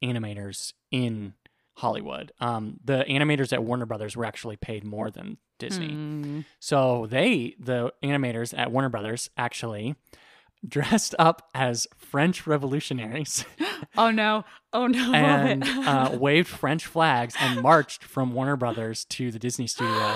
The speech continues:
Speaker 2: <gasps>
Speaker 1: which is right down the street,
Speaker 2: Yeah.
Speaker 1: to offer their support.
Speaker 2: <gasps> Amazing.
Speaker 1: So the first couple of days of the strike, the animators there at Warner Brothers, of course, many of them were friends with the animators at Disney,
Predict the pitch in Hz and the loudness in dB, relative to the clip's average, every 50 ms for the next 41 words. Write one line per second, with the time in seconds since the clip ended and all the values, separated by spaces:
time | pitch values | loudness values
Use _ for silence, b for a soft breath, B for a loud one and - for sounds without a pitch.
0 | - 453 - 156 135 - 131 117 120 131 123 123 - 131 120 117 107 - 392 392 | -4 -4 -6 -6 -4 -4 -2 -2 0 0 0 0 0 -2 -2 0 0 0 2 4
1 | - - 415 392 370 339 302 - - 127 123 127 - 127 110 120 120 - - 131 | 4 4 2 2 2 0 0 0 2 2 0 2 0 -4 -4 -4 -4 -4 -6 -4
2 | - - 190 151 - - _ _ - - 640 659 622 523 480 440 415 - _ _ | 0 2 2 2 2 -2 _ _ -4 0 2 2 4 2 0 -4 -8 -12 _ _
3 | _ _ _ _ _ - 247 254 254 247 247 247 269 - 330 294 262 - - - | _ _ _ _ _ 2 2 4 4 4 4 6 6 6 6 4 2 0 0 4
4 | 349 381 311 - 254 247 269 262 - - 302 - - - 277 247 247 320 - - | 4 4 4 2 -4 -6 -6 -8 -8 -10 -12 -6 -4 -4 -2 -2 -2 -4 -2 0
5 | 349 311 247 247 175 156 151 160 147 139 - 165 180 185 - - - 190 - - | 0 2 4 4 6 6 6 6 6 6 6 6 6 6 4 6 6 6 6 6
6 | 180 165 151 123 - 143 139 131 127 131 131 127 - - - 139 127 110 113 123 | 4 4 4 4 4 4 4 6 4 4 2 0 -2 0 2 2 2 2 -2 -4
7 | - - - 131 127 117 110 110 - - - _ _ _ - 113 104 123 117 113 | -6 -2 0 0 0 0 0 -2 -6 -10 -18 _ _ _ -16 -8 -4 -4 -2 -2
8 | 110 107 104 110 - - _ _ _ _ - 135 127 123 120 117 110 113 110 104 | -4 -4 -4 -6 -6 -8 _ _ _ _ -2 0 0 0 0 -2 -2 -4 -6 -6
9 | - - 120 113 113 110 107 107 - 120 113 110 113 120 113 113 104 113 107 107 | -4 -4 -4 -2 -2 -4 -4 -6 -6 -6 -6 -2 -2 -2 -2 -2 -4 -4 -4 -4
10 | 107 107 - - - - - 170 151 - 135 127 123 120 113 107 107 110 110 107 | -4 -6 -6 -10 -4 2 4 4 4 4 2 0 0 0 -2 -4 -4 -6 -4 -6
11 | 110 104 - 120 107 107 107 - 113 104 - 120 110 104 101 101 104 107 101 107 | -6 -6 -6 -6 -6 -6 -8 -10 -12 -12 -10 -10 -10 -8 -8 -8 -10 -10 -10 -10
12 | 107 - - - 131 131 120 131 131 123 123 120 | -10 -12 -6 -4 -4 -2 -2 -2 -2 -2 -4 -4